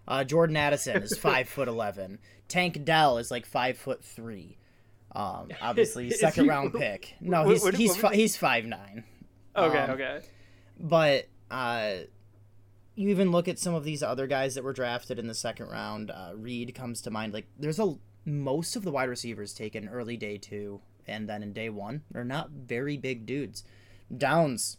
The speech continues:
Speaker 1: he's a small dude, uh, taken early round three. Uh, Marvin Mims taken as an outside deep threat guy. He's five eleven. So yeah, I think we're finally starting to see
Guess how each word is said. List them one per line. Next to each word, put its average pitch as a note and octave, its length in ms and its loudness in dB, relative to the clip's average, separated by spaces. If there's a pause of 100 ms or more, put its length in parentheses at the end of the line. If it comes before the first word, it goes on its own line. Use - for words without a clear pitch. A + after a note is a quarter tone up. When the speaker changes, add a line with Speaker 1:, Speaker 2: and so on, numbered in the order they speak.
(100)
Speaker 1:
he's C#3 180 -6
a C#3+ 60 -2
small A#2+ 360 0
dude, G#2 320 -6 (420)
uh, G2+ 300 -8 (200)
taken G#2+ 300 -10
early A2+ 220 -6
round A2+ 320 -6
three. G#2 360 -10 (360)
Uh, G2 220 -4
Marvin D3 420 2
Mims D#3 320 0
taken C3+ 300 -4
as C3+ 100 -4
an C#3 120 -4
outside D3 520 0
deep D3 220 -8
threat A#2+ 180 -4
guy. G#2+ 220 -4
He's C3 160 -8
five B2 240 -2
eleven. A#2+ 440 -2 (1160)
So C#3+ 580 2 (1120)
yeah, F#3+ 320 0
I C#3+ 140 0
think - 600 -2 (760)
we're F3 220 0
finally G#3+ 680 2
starting E3 540 4
to D3 80 0
see C3 680 -4